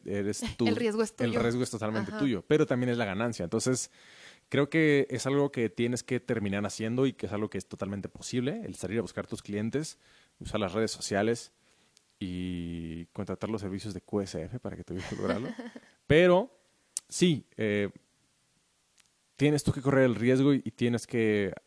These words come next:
Speaker 1: tienes que afrontarlo. Alguien tiene que correrlo y creo que es uno de los precios a pagar por ser independiente, pero creo que vale la pena.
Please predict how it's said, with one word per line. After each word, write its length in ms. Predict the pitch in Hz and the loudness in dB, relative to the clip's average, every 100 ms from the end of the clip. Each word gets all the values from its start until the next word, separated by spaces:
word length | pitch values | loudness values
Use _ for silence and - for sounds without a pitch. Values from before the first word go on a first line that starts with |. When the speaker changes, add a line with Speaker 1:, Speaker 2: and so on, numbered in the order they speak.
| - | -6
Speaker 1:
tienes 240 | 127 117 | -4 -2
que 80 | 123 | -4
afrontarlo. 540 | 110 98 87 85 87 - | -2 -4 -4 -10 -12 -12
Alguien 220 | - 107 107 | -6 -6 -4
tiene 180 | 120 | -4
que 40 | 113 | -2
correrlo 600 | - 92 110 120 147 180 _ _ _ _ | -4 -4 -4 -4 -6 -6 _ _ _ _
y 260 | - 104 98 | -12 -10 -10
creo 220 | - 135 | 0 0
que 60 | - | 0
es 80 | 147 | 2
uno 120 | 165 | 4
de 60 | 147 | 4
los 140 | 113 | 2
precios 360 | - 139 147 147 | 2 2 2 -2
a 40 | |
pagar 340 | 127 107 107 120 | -2 0 0 2
por 160 | 120 | 0
ser 120 | 113 117 | 0 -2
independiente, 800 | 110 - 85 101 127 135 175 214 _ _ _ _ _ _ | -2 -6 -4 -2 0 0 -2 -4 _ _ _ _ _ _
pero 680 | 131 151 160 147 143 185 - _ _ _ _ _ _ _ _ _ _ | 4 6 8 6 4 -2 -12 _ _ _ _ _ _ _ _ _ _
creo 160 | - 107 | -6 -6
que 540 | - 135 135 123 120 107 | -2 -2 0 0 0 0
vale 220 | 101 110 | 0 0
la 60 | |
pena. 400 | 104 95 87 80 | -2 -4 -4 -8